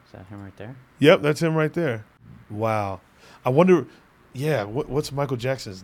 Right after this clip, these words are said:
Speaker 2: net worth? It's not honest on here, but you probably get somewhat of a gauge. In two thousand eighteen, was wor-, the figure was wor-, um, I'd say more than that. It's gotta be.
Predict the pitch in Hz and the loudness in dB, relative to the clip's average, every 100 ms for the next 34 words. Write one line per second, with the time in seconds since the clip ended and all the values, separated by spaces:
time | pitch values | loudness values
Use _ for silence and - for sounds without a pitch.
0 | 101 107 - 104 95 95 - _ _ _ | -12 -8 -8 -8 -12 -14 -20 _ _ _
1 | _ 135 127 185 180 120 135 123 - 113 | _ -6 0 0 0 0 0 -2 -6 -6
2 | 104 123 113 104 107 101 - _ _ _ | -4 -2 -2 -4 -6 -6 -10 _ _ _
3 | _ _ - - 143 110 117 - 135 127 | _ _ -16 -2 -2 0 -4 -6 -4 -2
4 | 110 104 101 101 101 - - _ - 123 | -4 -6 -8 -8 -8 -12 -20 _ -10 -4
5 | 147 139 143 131 123 127 120 123 120 113 | 0 4 6 4 2 -2 -2 -2 -2 -2
6 | 117 117 - 110 123 113 113 101 113 113 | -2 -2 -4 -8 -4 -2 -4 -6 -8 -6
7 | 113 107 107 101 104 - - _ _ _ | -6 -4 -6 -6 -12 -20 -20 _ _ _
8 | _ _ _ - 127 127 - 117 104 107 | _ _ _ 2 4 4 2 -6 -4 -4
9 | 98 95 95 92 _ _ - - - 160 | -6 -8 -10 -12 _ _ -14 -12 0 6
10 | 131 131 127 107 110 92 92 | 8 8 6 2 -4 -6 -10